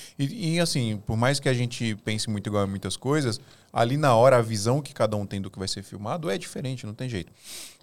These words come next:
E aí, o que que a gente combinou? Eu falei, "Amor, é o seguinte, sempre que a gente for fazer um trampo agora, a gente tem que definir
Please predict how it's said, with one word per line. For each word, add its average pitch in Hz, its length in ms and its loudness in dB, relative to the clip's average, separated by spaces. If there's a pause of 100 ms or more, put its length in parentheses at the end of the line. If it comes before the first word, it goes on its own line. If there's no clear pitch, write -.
(180)
E 135 140 0
aí, 135 300 4
o - 20 -2
que - 140 -12
que 143 80 -2
a 127 40 2
gente 123 220 -6
combinou? 113 320 -4
Eu - 60 -12
falei, 98 120 -2
"Amor, 98 280 -4
é - 20 -6
o 90 40 -8
seguinte, 95 520 -8 (540)
sempre 139 220 -8
que 147 80 -4
a - 20 -2
gente 131 80 -8
for 123 100 -6
fazer 98 220 -6
um 90 120 -8
trampo 95 360 -6
agora, 95 360 2 (680)
a - 60 -14
gente 95 140 -12
tem 104 100 -10
que - 100 -10
definir 104 520 -4